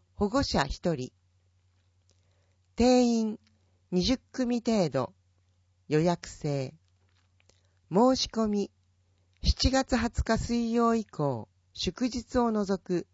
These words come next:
月から金曜の九時から十五時に直接元気館一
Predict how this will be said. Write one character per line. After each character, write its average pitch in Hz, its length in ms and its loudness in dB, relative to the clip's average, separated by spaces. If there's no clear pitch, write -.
月 - 280 -2
か 196 120 2
ら 147 120 2
金 208 340 -2
曜 190 220 0
の 131 240 -8
九 285 120 -2
時 247 160 -4
か 147 160 -2
ら 127 240 -4
十 233 300 0
五 185 160 0
時 143 140 -10
に 139 240 -10
直 175 160 2
接 226 560 -2
元 247 240 2
気 - 160 -8
館 185 380 -2
一 139 120 -10